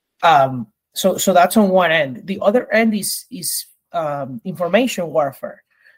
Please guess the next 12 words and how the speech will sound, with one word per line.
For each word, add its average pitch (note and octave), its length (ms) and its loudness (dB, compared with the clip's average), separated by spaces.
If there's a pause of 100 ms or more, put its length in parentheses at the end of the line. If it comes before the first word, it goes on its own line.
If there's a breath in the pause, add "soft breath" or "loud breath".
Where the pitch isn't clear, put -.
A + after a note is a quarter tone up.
(100)
They F#3+ 160 2
have G#3+ 300 0
channels G#3+ 560 2
that - 80 -4
are E3 100 -2
financed G#3 520 -2
by E3+ 120 -2
the E3 80 -4
Venezuelan D#3 480 -10
regime D#3+ 520 -12
that, D3+ 200 -2 (420)
um, D3+ 280 -12